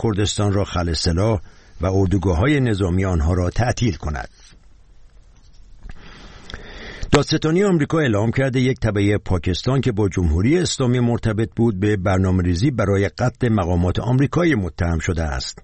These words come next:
به گفته دادستانی این فرد قصد داشت برای انتقام جویی از کشته شدن قاسم سلیمانی،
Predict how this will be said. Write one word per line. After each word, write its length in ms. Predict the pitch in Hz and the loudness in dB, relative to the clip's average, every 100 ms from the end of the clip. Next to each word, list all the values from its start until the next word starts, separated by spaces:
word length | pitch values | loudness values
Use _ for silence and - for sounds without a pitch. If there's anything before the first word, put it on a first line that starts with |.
| - - - - - | -20 -20 -20 -10 -4
به 80 | |
گفته 380 | 87 95 - 104 | -2 -2 0 0
دادستانی 720 | 95 101 92 - 92 104 101 | 2 0 -2 -2 -2 0 0
این 220 | 123 101 87 | 0 0 0
فرد 300 | 117 120 - | 2 0 0
قصد 380 | 90 101 - | -2 -2 0
داشت 260 | 131 127 117 | 0 0 0
برای 320 | - 98 98 107 | -2 0 2 2
انتقام 480 | 98 - 80 90 | 0 0 0 0
جویی 280 | 82 95 131 | 2 2 4
از 120 | 123 - | 2 0
کشته 260 | 101 - | -2 -2
شدن 360 | 90 92 107 139 | -2 0 0 0
قاسم 540 | 123 101 - 95 87 | 0 -2 0 0 0
سلیمانی، 720 | 82 - 78 78 80 90 120 | -2 0 0 0 2 2 2